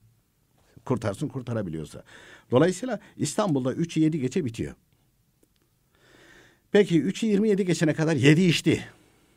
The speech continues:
E, dinleyicimiz de onu soruyor. "Orada ezan okuyorlar." diyor.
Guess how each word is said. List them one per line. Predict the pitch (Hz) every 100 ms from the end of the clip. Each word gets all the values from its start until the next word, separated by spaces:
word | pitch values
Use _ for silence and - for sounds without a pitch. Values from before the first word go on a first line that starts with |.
| _ _ _ _ _ _ -
E, |
dinleyicimiz | 95 104 113 131
de | 147
onu | 170
soruyor. | 165 92 107
"Orada | 117 135
ezan | 139
okuyorlar." | 113 - 76 69 67
diyor. | 76